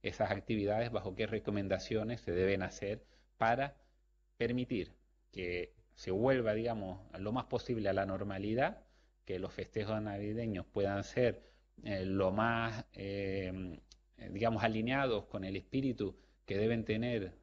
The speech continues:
eh, estos tiempos, esas fiestas, pero al mismo tiempo siempre manteniendo la, la precaución, ¿no? La precaución sanitaria.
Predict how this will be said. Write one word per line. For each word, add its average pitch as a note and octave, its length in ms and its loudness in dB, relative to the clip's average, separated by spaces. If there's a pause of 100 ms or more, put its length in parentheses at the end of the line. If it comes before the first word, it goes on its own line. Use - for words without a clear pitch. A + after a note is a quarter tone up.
(100)
eh, F#2 220 -4
estos G2 280 -6
tiempos, C#3+ 400 0
esas G#2 260 -2
fiestas, E3+ 440 0 (380)
pero G#2+ 200 4
al G#2 100 4
mismo B2+ 300 0
tiempo C#3 460 -4 (100)
siempre B2 560 -4
manteniendo G#2 840 -2 (340)
la, F2 720 0
la G#2 120 2
precaución, G#2+ 680 0
¿no? C3+ 100 0
La C3 100 0
precaución G2 380 -4
sanitaria. F#2 500 -4